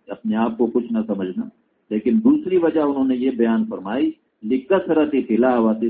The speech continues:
سُورَةِ اخلاص، قُلْ هُوَ اللَّهُ اَحَدٌ،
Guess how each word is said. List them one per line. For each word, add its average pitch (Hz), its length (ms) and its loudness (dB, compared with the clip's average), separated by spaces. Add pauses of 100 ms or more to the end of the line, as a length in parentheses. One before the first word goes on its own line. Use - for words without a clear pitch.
(100)
سُورَةِ 98 360 0
اخلاص، 95 560 -4 (340)
قُلْ 123 160 2
هُوَ 107 240 2
اللَّهُ 101 560 0
اَحَدٌ، 143 260 -2